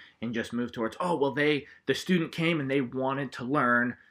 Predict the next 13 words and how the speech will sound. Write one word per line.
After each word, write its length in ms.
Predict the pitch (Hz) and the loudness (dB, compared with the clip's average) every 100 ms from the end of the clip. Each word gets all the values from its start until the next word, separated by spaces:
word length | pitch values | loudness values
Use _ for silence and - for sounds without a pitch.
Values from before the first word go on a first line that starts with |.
| _ | _
this 340 | 101 117 127 - | -4 0 0 -4
task. 480 | - 139 95 - - | -2 2 2 0 -6
And 100 | 107 | -2
they 100 | 143 | -2
came 320 | 143 170 165 | 0 0 0
with, 120 | 123 | -2
'I 120 | 90 165 | 0 0
want 240 | 180 156 | 2 2
to 60 | 127 | 2
learn 220 | 147 131 | 2 0
a 40 | |
three 280 | 107 - 151 | -2 0 0
sixty.'" 560 | - 139 - - 78 | 2 -4 -4 -6 -8